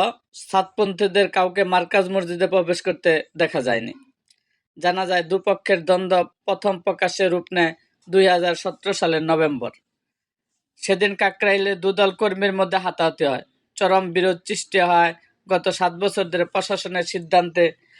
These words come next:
কাকরাইল মসজিদের এক অংশে জুবায়েরপন্থীরা চার সপ্তাহ ও সাতপন্থীরা দুই সপ্তাহ করে পর্যায়ক্রমে তাদের কার্যক্রম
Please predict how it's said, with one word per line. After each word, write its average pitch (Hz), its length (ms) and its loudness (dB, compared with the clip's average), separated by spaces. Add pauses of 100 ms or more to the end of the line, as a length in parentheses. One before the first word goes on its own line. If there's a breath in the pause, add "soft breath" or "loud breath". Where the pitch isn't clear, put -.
(220 soft breath)
কাকরাইল 202 480 0
মসজিদের 190 380 -2
এক 190 220 -2
অংশে 190 280 -4
জুবায়েরপন্থীরা 180 960 0
চার 196 140 0
সপ্তাহ 180 460 -2 (600)
ও - 80 0
সাতপন্থীরা 202 720 0
দুই 196 160 2
সপ্তাহ 196 380 -2
করে 180 220 2
পর্যায়ক্রমে 190 680 0
তাদের 175 320 0
কার্যক্রম 185 580 0